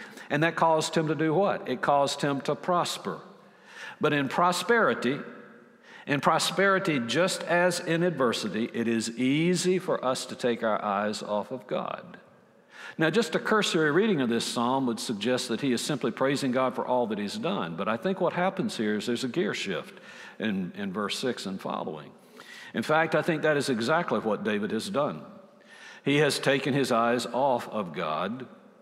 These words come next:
momentarily, even that man who sought the heart of God. He had a heart for the heart of God.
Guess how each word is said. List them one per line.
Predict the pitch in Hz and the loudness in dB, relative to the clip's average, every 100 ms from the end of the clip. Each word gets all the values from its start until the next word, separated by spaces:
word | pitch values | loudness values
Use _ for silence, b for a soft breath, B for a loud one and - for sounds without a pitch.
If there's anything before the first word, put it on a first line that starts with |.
| - | -18
momentarily, | - 113 143 170 147 123 113 120 135 | -4 0 0 2 2 2 4 2 0
even | 113 127 143 | 0 2 2
that | 131 127 | 2 2
man | 123 131 | 0 0
who | 127 | 0
sought | 120 - 131 139 147 - - - - - _ _ _ | -2 -2 0 2 0 -6 -16 -20 -20 -20 _ _ _
the | |
heart | 107 117 | -2 0
of | 135 104 | 0 -4
God. | 82 - - - - | -6 -8 -12 -18 -10
He | 110 | -4
had | 107 104 | 0 0
a | |
heart | 101 127 127 | 2 0 0
for | 143 | -2
the | 110 | -2
heart | 98 92 | 0 -2
of | 82 | -6
God. | 87 80 82 | -10 -10 -12